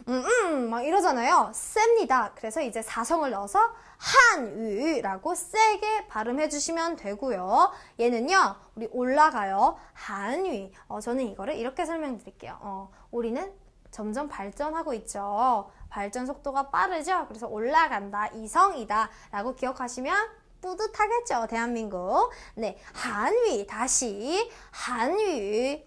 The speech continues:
再来. 한유. 그렇죠. 잘하셨습니다. 그럼 이제 넘어가서 우리 옌 어디였죠? 이거 영국이었죠. 여러분들 기억나시죠? 네, 영국에서 파생되는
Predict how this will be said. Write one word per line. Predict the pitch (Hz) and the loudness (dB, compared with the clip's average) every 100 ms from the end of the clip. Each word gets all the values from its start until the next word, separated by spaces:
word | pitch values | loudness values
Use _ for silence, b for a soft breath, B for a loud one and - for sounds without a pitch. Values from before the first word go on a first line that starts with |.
| _ | _
再来. | - 403 320 226 196 254 392 - B B - | 8 8 8 6 6 6 6 0 B B -2
한유. | 254 262 392 427 247 196 254 277 - | 2 4 2 2 0 0 -2 -2 0
그렇죠. | 277 440 571 - 262 208 - | 6 8 8 4 0 0 -2
잘하셨습니다. | 220 214 233 311 330 403 427 262 202 220 202 190 B B | -8 -4 -2 0 -2 -2 0 0 0 -2 -2 -6 B B
그럼 | 466 | -2
이제 | 370 359 | 0 0
넘어가서 | 208 208 339 359 262 220 233 | -2 -2 -2 -2 -2 0 0
우리 | 226 233 233 | -2 -4 -2
옌 | 208 262 277 277 _ - | -2 -2 -4 -8 _ -10
어디였죠? | 202 214 294 302 302 208 196 190 247 381 - B B 240 | -8 -4 -4 -4 -6 -8 -6 0 2 0 -2 B B -6
이거 | 240 233 | -2 -2
영국이었죠. | 202 226 277 370 381 370 370 247 | -2 -2 -2 0 4 4 2 -2
여러분들 | 214 233 247 247 | 0 -2 -4 -6
기억나시죠? | 262 247 214 208 240 294 208 196 226 220 196 B B B | -4 -4 -4 -4 -4 -2 -4 -2 2 0 -2 B B B
네, | 262 254 | 4 6
영국에서 | 240 269 339 392 466 480 403 440 | 6 6 6 8 8 8 6 4
파생되는 | 440 453 453 427 427 | 6 4 4 2 0